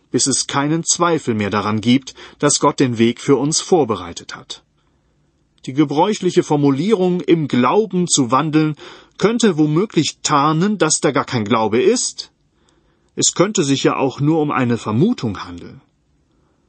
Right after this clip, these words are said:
Anstelle dessen, dass wir auf Gott vertrauen, mag es sein, dass wir Gott versuchen. Wir müssen warten, bis Gott uns das Signal,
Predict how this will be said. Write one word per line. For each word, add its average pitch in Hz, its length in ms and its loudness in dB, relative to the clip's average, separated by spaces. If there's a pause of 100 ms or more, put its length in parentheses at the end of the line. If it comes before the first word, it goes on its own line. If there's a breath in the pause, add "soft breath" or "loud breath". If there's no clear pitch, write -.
(180)
Anstelle 107 460 0
dessen, 147 460 -2 (180 loud breath)
dass 131 240 -2
wir 147 160 2
auf - 220 -8
Gott 127 180 0
vertrauen, 170 560 0
mag 175 220 0
es 175 160 2
sein, 156 300 0
dass 127 280 -2
wir 160 160 4
Gott 127 240 -2
versuchen. 160 720 -2 (1000)
Wir 226 180 0
müssen 202 400 0
warten, 123 440 -2
bis 90 220 -6
Gott 139 220 0
uns 131 180 -4
das - 220 -2
Signal, 131 640 0